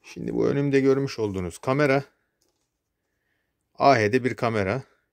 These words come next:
ve balık gözü, geniş açı dediğimiz üstündeki şu,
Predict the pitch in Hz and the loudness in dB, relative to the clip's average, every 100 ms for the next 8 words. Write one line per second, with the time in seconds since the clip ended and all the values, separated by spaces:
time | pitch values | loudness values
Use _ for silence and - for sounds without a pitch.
0 | - 139 139 110 123 135 110 98 113 131 | -2 0 2 4 4 2 -2 -4 -4 -6
1 | _ 98 117 123 - 101 98 104 95 123 | _ -4 -2 0 -2 -4 -4 -2 -2 -4
2 | 135 - 101 - 117 107 120 - - 139 | -6 -10 -14 -10 -6 -4 -4 -4 2 2